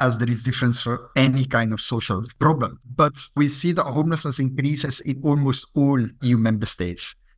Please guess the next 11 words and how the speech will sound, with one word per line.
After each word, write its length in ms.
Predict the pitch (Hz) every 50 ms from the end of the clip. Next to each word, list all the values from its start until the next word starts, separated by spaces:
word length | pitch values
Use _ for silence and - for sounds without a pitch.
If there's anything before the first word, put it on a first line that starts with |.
| _
irrespective 880 | 196 180 175 170 151 - - - 143 139 135 - - 147 131 123 127 - - -
of 380 | 135 123 123 123 120 123 - - - _ _ _ _ _ -
the 100 | 127 120
geographical 640 | 110 131 135 131 117 139 135 131 - 127 - 123 127
location, 840 | 127 127 127 127 - 131 127 127 127 - - 127 127 135 127 - - -
the 80 | 139 135
welfare 460 | 117 131 131 135 131 - - 127 123
system, 680 | - - - 135 127 - - - - 135 131 139 135 - _
the 100 | 131 117
housing 460 | 104 - 135 147 135 117 123 127 127
system, 580 | - - 147 135 - - - 131 123 131 139